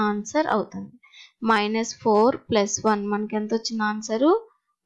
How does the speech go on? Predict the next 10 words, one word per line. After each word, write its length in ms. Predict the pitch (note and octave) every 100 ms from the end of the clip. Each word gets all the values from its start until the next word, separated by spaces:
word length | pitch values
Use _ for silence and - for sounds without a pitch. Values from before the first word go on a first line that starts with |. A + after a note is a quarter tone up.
| A3
మైనస్ 480 | G#3 G#3 A3 D#4 F#4 - _ _ _ _
త్రీ 140 | A#3 A#3+ G3+
వచ్చింది. 380 | G3+ - - - _ _ - A3
ఓకే, 220 | A3 D4+ G#4 A4 _ _ - A3
నెక్స్ట్ 320 | A3 - D4+ F#4+ - A#3
మనము 280 | G#3+ B3 E4+ B4+ - _ -
థర్డ్ 280 | A#3 A#3 A3 - _ _ -
సమ్ని 340 | G#3+ G#3 C4 F#4 G4
సాల్వ్ 280 | C4 G3+ G3
చేద్దాం. 260 | G3+ G3+